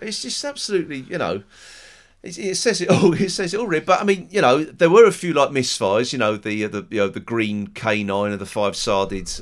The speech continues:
um, tardis console, but people lapped it up. You know, these things have become collector's items now, you know. So, um,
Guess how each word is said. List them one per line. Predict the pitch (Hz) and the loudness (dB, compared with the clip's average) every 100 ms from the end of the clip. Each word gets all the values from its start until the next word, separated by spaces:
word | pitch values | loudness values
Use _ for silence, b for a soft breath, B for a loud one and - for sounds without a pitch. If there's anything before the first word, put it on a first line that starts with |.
| - | -6
um, | 98 98 95 90 | -4 -4 -8 -14
tardis | - 117 104 92 - | -4 0 0 -4 -10
console, | 92 92 - 80 78 B B B B B - | -10 -8 -8 -6 -6 B B B B B 2
but | 160 156 - _ _ _ _ | 4 2 -4 _ _ _ _
people | - 185 - 156 | -4 -4 -4 -6
lapped | 113 101 - 170 | -2 -2 -2 -4
it | |
up. | 214 294 - - - - - - - - _ _ _ _ | -2 -4 -6 -12 -20 -20 -20 -20 -20 -20 _ _ _ _
You | 190 | -4
know, | 202 117 | 0 0
these | 196 - | 0 -2
things | 147 | -4
have | 127 | -4
become | 139 - 143 | -8 -8 -10
collector's | 131 190 247 165 | -4 -4 -4 -4
items | 113 92 76 87 | -2 -2 -4 -8
now, | 90 85 | -6 -4
you | 139 | -2
know. | 95 101 | -2 -2
So, | 147 - 139 139 139 | -4 0 2 0 0
um, | 147 143 147 | -2 -2 -6